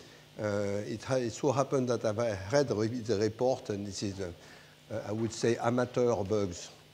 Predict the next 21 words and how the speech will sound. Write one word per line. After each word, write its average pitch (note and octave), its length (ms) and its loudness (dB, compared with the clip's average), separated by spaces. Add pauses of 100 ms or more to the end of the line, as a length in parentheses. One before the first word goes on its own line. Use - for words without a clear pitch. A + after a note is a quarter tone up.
(360)
And G#2 180 -4
it's, G2 160 -6
it's B2 200 -4
too D3 160 -6
bad C3 320 4
to, G#2 240 -2
to A#2 160 -6
put A2+ 240 -2
amateurs, G#2+ 640 0
uh, G2+ 280 -4
at G2 100 -4
that G#2 220 -4
level G2+ 360 0
of, - 160 -6
uh, F#2 260 0 (340)
cost. - 440 -2 (1120)
Anyway, A3+ 460 12 (180)
uh, F#3+ 360 12
what's G3+ 260 12
going A#3 280 12
on? C3+ 220 12